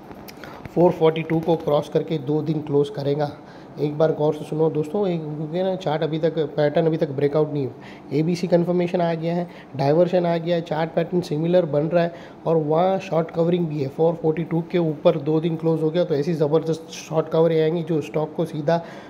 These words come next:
चालीस point upside लेके जाएंगी। फ़ोर हंड्रेड एंड एटी, फ़ोर सेवेंटी फ़ाइव, फ़ोर एटी के पास stock को खट से डाल देंगी वहाँ पर। तो आप लोगों को, आप लोगों को सिर्फ notice करना है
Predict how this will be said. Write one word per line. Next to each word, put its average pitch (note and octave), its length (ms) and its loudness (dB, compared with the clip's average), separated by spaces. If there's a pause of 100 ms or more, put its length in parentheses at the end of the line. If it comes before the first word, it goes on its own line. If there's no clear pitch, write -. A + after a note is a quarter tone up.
(140)
चालीस F3 340 0
point E3+ 280 -2
upside E3 360 -2
लेके D#3+ 220 0
जाएंगी। C#3+ 380 -2
फ़ोर E3+ 340 2
हंड्रेड D#3+ 340 0
एंड D#3+ 120 -4
एटी, D#3+ 360 -2 (480)
फ़ोर E3 140 4
सेवेंटी F3 340 2
फ़ाइव, E3+ 200 2
फ़ोर F3 260 0
एटी D#3 240 -2
के D#3+ 100 -4
पास D#3+ 200 0
stock D#3 260 -2
को D#3+ 100 -2
खट - 360 -8
से E3 80 4
डाल D3 240 2
देंगी C3+ 280 -2
वहाँ B2+ 140 -4
पर। A#2 260 -8 (460)
तो D#3+ 120 2
आप D#3+ 240 0
लोगों E3+ 180 -2
को, F3 240 -2 (220)
आप D3 160 -8 (140)
लोगों E3+ 200 -2
को E3+ 120 -2
सिर्फ F3 280 -4
notice D#3 360 0
करना D3+ 280 -2
है F#3+ 120 -4